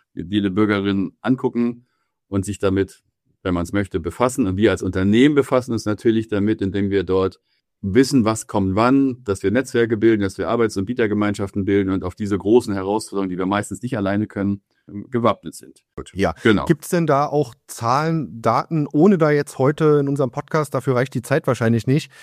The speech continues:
Speaker 2: ähm, zu sehr ins Detail zu gehen, aber gibt's da so Zahlen wie, äh, bis zweitausendfünfunddreißig sollen so viel Kilometer, äh,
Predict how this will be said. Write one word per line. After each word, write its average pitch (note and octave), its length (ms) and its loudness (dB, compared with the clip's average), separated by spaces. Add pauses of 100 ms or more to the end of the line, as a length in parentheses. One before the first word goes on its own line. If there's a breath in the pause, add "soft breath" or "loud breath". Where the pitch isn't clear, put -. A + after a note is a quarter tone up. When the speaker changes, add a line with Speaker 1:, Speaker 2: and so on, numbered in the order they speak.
(280 loud breath)
Speaker 2:
ähm, C3 320 4
zu - 220 -2
sehr D#3 240 4
ins C#3+ 140 -4
Detail C3 400 0
zu D#3+ 140 -6
gehen, D3 260 2
aber B2+ 180 2
gibt's D3 220 -4
da D#3+ 100 4
so C#3 140 0
Zahlen C3+ 420 0
wie, C#3 360 -2 (340 soft breath)
äh, C3+ 240 2
bis C3 200 -6
zweitausendfünfunddreißig C#3 1300 0
sollen B2 340 0
so C3+ 160 -2
viel C3+ 560 -2
Kilometer, C3 960 0
äh, F#2+ 380 -18